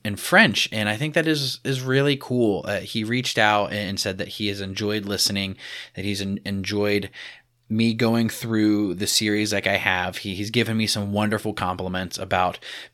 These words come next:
being just really easy to understand and really easy to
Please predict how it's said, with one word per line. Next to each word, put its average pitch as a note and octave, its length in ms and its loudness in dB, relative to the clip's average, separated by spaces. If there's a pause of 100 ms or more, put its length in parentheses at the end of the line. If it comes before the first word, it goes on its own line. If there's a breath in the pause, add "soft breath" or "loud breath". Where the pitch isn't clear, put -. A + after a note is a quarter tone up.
being G#2+ 640 2 (380)
just A2+ 240 -6
really A#2+ 480 0
easy A2+ 320 0
to A2+ 160 -4
understand G2 960 0
and G2 260 -4
really G#2+ 240 0
easy G2+ 600 -2
to G2 500 -2